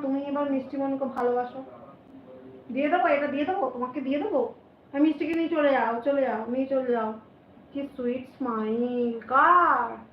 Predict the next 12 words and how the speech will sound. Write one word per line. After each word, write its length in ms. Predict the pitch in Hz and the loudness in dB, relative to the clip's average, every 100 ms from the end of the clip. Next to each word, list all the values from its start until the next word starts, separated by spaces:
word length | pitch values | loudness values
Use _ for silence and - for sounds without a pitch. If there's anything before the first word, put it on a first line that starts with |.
| - - - - - - - - - - - - - - - - - | -20 -20 -20 -20 -20 -20 -20 -20 -20 -20 -20 -20 -20 -20 -20 -20 -12
কার 160 | - 262 | 0 0
স্মাইল 460 | 294 311 302 311 302 | 0 0 0 0 -2
দেখলে? 220 | 294 277 | 0 0
মিষ্টি 280 | 254 240 277 | 0 -2 -2
সোনা 260 | 302 311 | -2 0
চোখে 200 | 277 269 | 0 0
আড়াল 240 | 294 294 294 | 0 0 0
দিয়ে 120 | 302 | -2
কি 120 | 294 | -4
করছে 300 | 294 320 - | -6 -8 -6
এরম 200 | 330 320 | -6 -6
করে? 420 | 311 269 233 233 | -4 -2 -2 -4